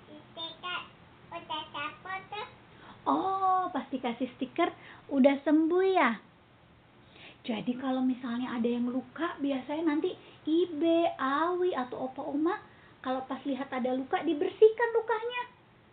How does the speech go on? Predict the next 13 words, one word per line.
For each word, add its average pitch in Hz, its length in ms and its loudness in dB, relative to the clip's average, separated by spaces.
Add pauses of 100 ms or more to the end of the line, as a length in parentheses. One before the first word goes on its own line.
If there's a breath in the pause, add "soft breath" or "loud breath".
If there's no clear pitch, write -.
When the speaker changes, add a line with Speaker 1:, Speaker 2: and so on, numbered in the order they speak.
(220)
Speaker 2:
Dikasih 269 400 -8
air, 330 480 -2 (160)
shh, - 240 -16
shh, - 160 -18 (160)
shh, - 120 -12 (280)
baru 311 240 -4
dikasih 311 400 -4
obat, 320 240 -2 (160)
tuk, 440 240 2
tuk, 440 160 4 (160)
tuk, 427 240 2
tuk, 440 160 4 (320)
gitu. 392 560 0